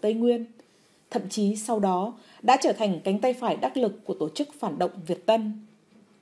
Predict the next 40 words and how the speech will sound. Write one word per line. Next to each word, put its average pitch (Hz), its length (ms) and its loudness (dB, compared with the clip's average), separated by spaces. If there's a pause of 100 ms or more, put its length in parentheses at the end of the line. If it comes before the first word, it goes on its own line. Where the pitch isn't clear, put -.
(120)
Dưới 185 180 2
sự - 280 -4
chỉ 151 140 -4
đạo 160 280 -6
của 160 240 0
Việt 160 180 -6
Tân, 214 240 2 (500)
Trang 269 440 2
ngoài 226 120 6
việc 185 180 -2
tham 262 160 -2
gia 269 160 2
một 226 220 2
số 202 200 -2
cuộc 240 180 -2
biểu 180 160 2
tình 180 300 0
chống 190 180 0
phá, 196 380 0 (380)
còn 190 300 4
viết 285 180 4 (220)
và 185 80 2
phát - 340 -4
tán 190 240 0
nhiều 214 280 2
sách, 311 280 0 (340)
tài 190 180 2
liệu 185 300 0
phản 156 180 -4
động. 180 140 4 (680)
Với 170 180 0
khả 202 160 -4
năng 185 300 0
viết 240 180 2
lách 269 240 0
biến 208 260 4
từ 226 240 2
không 269 340 0
thành 214 180 -2
có, 180 360 2